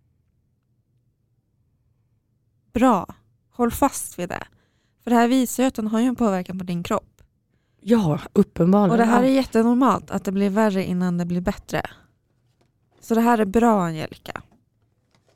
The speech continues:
Speaker 1: Det låter jättekonstigt.
Speaker 2: Tack för att ni lyssnade. Tack, Hanna. Det var inte meningen. Det går inte att styra, det bara kom. Och
Speaker 1: Men
Speaker 2: nu,
Speaker 1: låt det komma.
Speaker 2: nu lät jag det komma. Jag vill veta hur du mår.
Speaker 1: Hur mår jag? Jag mår röv. Eh,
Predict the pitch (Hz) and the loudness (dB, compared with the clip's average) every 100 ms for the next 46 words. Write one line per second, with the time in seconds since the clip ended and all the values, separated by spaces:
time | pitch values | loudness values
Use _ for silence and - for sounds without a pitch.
0 | _ _ _ - 202 220 202 202 190 196 | _ _ _ -6 -4 -2 -4 -4 -4 0
1 | 233 - - 214 214 208 165 185 196 - | 0 0 2 4 6 6 4 2 2 0
2 | - 202 180 185 190 214 262 233 - 214 | 0 2 4 4 4 4 4 6 6 6
3 | 196 196 165 147 247 294 370 - 269 - | 6 4 2 2 4 4 2 -2 -2 2
4 | 247 220 196 202 202 - 185 151 - 220 | 4 4 2 0 0 0 -2 -2 0 4
5 | 226 196 190 185 - 208 175 180 254 240 | 4 4 0 -2 -2 0 0 -4 -6 -6
6 | - - 208 208 202 190 175 190 185 - | -10 -2 0 2 2 0 0 -8 -10 -8
7 | 202 196 214 240 240 220 - 196 185 185 | -8 -2 2 2 0 -4 -4 -8 -4 -4
8 | 165 180 156 _ _ _ _ _ - 247 | -6 -10 -18 _ _ _ _ _ -8 -2
9 | 247 220 190 - 226 233 233 202 - 220 | 0 0 -4 -4 -2 -2 -2 -4 -6 0
10 | 240 226 220 220 214 | 2 4 4 4 2